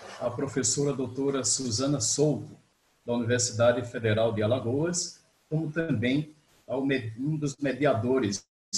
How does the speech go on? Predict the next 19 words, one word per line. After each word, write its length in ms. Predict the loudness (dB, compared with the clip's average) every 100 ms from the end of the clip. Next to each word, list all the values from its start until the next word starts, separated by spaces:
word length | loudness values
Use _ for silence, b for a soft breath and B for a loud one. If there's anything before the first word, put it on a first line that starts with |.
| -6
no 120 | -8
caso, 360 | 0 2 2 0
o 40 |
professor 680 | -8 -6 -4 -4 -4 -6 -8 _
Nilson 420 | -2 0 0 -2
da 160 | -2 0
Silva. 540 | 2 2 0 -2 -4 -14 _ _ _ -12
Agradecemos 1120 | 0 0 2 0 0 0 0 0 -4 -8 -14 _ _
a 80 | -10
esses 300 | -4 -2 0
eméritos 680 | 2 2 2 2 0 -2 -6
palestrantes 1120 | -2 0 0 -2 -4 0 0 0 -2 -2 -6 _ _ _
e 380 | -4 0 0 -2 -8 _ _
grandes 460 | 0 4 4 4 0
colaboradores 840 | 2 0 2 0 0 0 -2 -2
desse 280 | -2 -2 -4
importante 560 | -2 -4 -2 -6 -6
projeto. 680 | -8 -2 0 0 0 -2 -10 _ _ _ _
Agradecemos 1080 | -4 -2 2 2 2 2 0 0 -2 -2 -6